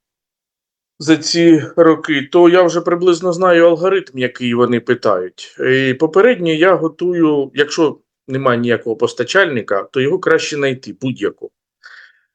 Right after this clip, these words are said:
І додати саме цей товар, який від постачальника. І коли тебе запитають, який ти товар будеш продавати, і буде вже чітка відповідь, яка середня ціна, яка кількість і звідки відправляти.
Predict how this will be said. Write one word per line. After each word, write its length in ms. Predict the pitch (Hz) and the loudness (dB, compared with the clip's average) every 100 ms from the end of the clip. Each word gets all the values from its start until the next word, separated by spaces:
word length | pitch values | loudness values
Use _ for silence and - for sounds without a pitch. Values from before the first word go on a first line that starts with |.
| _ | _
І 420 | - 131 135 135 | -6 -2 0 0
додати 420 | 131 151 185 185 | 0 2 2 0
саме 280 | 147 165 151 | -2 0 0
цей 180 | - 156 | -2 -2
товар, 340 | 147 160 190 | 0 2 4
який 400 | 156 139 127 143 | 2 -2 -4 -8
від 180 | 131 123 | -8 -6
постачальника. 840 | 135 123 135 127 123 95 90 - | -6 -2 -2 0 0 0 -8 -8
І 120 | - 127 | -6 0
коли 280 | 170 180 | 2 2
тебе 240 | 175 170 165 | 4 2 2
запитають, 560 | 160 165 165 170 151 | -2 -2 0 0 0
який 200 | 147 160 | -2 -8
ти 120 | 156 147 | -10 0
товар 300 | 160 160 156 | 2 2 0
будеш 420 | 165 160 156 - 160 151 | -4 -6 -8 -10 -8 -8
продавати, 720 | 160 165 175 208 226 - 135 131 _ _ _ | -4 0 2 4 2 2 -2 -2 _ _ _
і 240 | 147 147 151 | -8 -6 -6
буде 280 | 151 175 | -6 -2
вже 220 | 160 143 160 | -2 -4 -8
чітка 380 | - - 170 | -10 -2 0
відповідь, 560 | 160 160 - 135 123 - | 0 -2 -4 -4 -4 -4
яка 280 | 135 135 - | -4 -2 -2
середня 460 | - 143 139 135 135 | 0 0 0 -2 -6
ціна, 300 | 170 190 170 | -4 0 0
яка 260 | 139 135 | 0 -2
кількість 680 | 131 185 185 156 131 - - | -4 -6 -8 -8 -12 -12 -16
і 300 | - 127 131 | -14 -10 -8
звідки 400 | 120 156 143 143 | -8 -12 -12 -10
відправляти. 760 | 131 127 127 120 104 82 - | -10 -4 -2 -2 -4 -8 -12